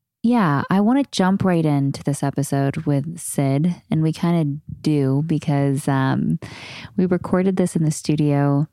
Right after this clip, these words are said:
many, many months ago, pre-covid.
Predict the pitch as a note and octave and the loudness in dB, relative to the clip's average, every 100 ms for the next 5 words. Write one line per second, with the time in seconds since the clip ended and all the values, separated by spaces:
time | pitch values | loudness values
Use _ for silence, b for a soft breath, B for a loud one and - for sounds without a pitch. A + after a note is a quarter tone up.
0 | - E3 E3+ G#3+ G3+ D3+ C#3+ C#3 C3+ - | -2 0 2 4 4 4 4 2 0 -2
1 | C#3 C3 C3+ D#3 F3+ _ _ - - A3+ | 0 0 0 0 -4 _ _ -6 -2 0
2 | A#3+ A#3 A3+ A3 - - - B3 D#3+ A#2+ | 2 2 2 0 -6 -8 -2 0 2 0
3 | - | -2